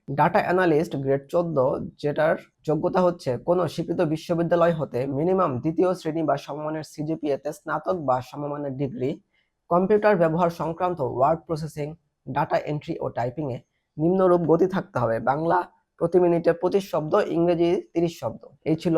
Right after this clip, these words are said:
যোগ্যতা। আবেদনপত্রটি টেলিটকের ওয়েবসাইট নিপট ডট টেলিটক ডট কম ডট বিডি তে গিয়ে পূরণ করতে হবে। আবেদনের পূরণের সময়সীমা হচ্ছে পঁচিশে মে সকাল দশটা থেকে পঁচিশে জুন বিকাল পাঁচটা পর্যন্ত, পুরো এক মাস সময় দেয়া হয়েছে।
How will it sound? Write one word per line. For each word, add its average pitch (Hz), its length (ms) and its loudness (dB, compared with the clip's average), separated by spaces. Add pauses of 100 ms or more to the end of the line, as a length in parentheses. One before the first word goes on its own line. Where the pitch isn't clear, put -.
(120)
যোগ্যতা। 156 440 0 (500)
আবেদনপত্রটি 190 680 2 (360)
টেলিটকের 185 440 6
ওয়েবসাইট 151 400 2 (100)
নিপট 175 360 4 (140)
ডট 156 200 6 (100)
টেলিটক 170 440 2
ডট 143 240 2
কম 151 160 -4
ডট 143 180 2
বিডি 143 220 -4
তে 143 100 -6
গিয়ে 143 160 -2
পূরণ 147 260 -2
করতে 135 260 -8
হবে। 127 240 -4 (500)
আবেদনের 180 640 0 (440)
পূরণের 180 320 4
সময়সীমা 180 520 -2
হচ্ছে 156 300 -6 (320)
পঁচিশে 208 400 2
মে 156 200 4 (260)
সকাল 151 320 8
দশটা 170 320 8
থেকে 175 220 2 (160)
পঁচিশে 185 340 2 (100)
জুন 165 240 8 (100)
বিকাল 143 240 0
পাঁচটা 151 320 0
পর্যন্ত, 131 360 -2 (320)
পুরো 151 200 0
এক 151 240 -2
মাস 151 160 -4
সময় 147 280 -4
দেয়া 143 220 0
হয়েছে। 123 340 -6